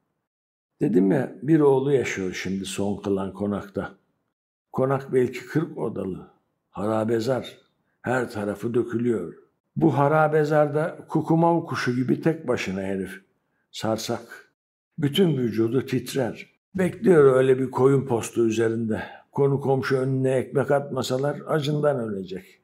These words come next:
Bir maneviyat var. "Ben Allah diyorum beyim, siz tabiat deyiniz." Hasan Şevket sözünü kesti dostunun. "Ben ne Allah diyorum, ne maneviyat, ne tabiat. Ben hiçbir şey demiyorum.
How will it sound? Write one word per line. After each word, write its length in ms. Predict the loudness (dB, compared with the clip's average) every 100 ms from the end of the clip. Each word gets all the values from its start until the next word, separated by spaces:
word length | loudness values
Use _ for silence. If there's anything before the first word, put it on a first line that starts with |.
| _ _ _ _ 0
Bir 180 | 2
maneviyat 840 | 4 2 2 2 2 4 2 2 -6
var. 460 | -6 -8 -20 -20 -4
"Ben 280 | -2 0
Allah 460 | -2 0 2 2 0
diyorum 380 | 0 2 2 0
beyim, 400 | 2 2 -2 -10
siz 320 | -10 -8 -6
tabiat 500 | -4 0 2 2 0
deyiniz." 580 | -4 -4 -6 -12 -18 -20 _ _ _ _ _
Hasan 320 | -6 0 0
Şevket 560 | 2 2 2 2 0 -4 -16 -10
sözünü 440 | -6 -4 -2 -2
kesti 420 | -2 -2 -4 -2
dostunun. 560 | -2 -2 -8 -12 -12 -16 _ _ _ _ _ _ _ -2
"Ben 420 | 0 0 -4 -16 -14 -2
ne 180 | 2
Allah 540 | 4 2 0 2 2 0
diyorum, 500 | 0 2 2 0 -8 -2
ne 160 | 2 2
maneviyat, 920 | 2 0 2 0 0 2 2 0 -4
ne 180 | -4 0
tabiat. 580 | -2 -2 -2 -2 -4 -16 -20 -20 _ _ -20 -12 0
Ben 240 | 0 2
hiçbir 360 | -2 -2 -8 -6
şey 260 | -4 2
demiyorum. 640 | 2 2 0 -4 -8 -14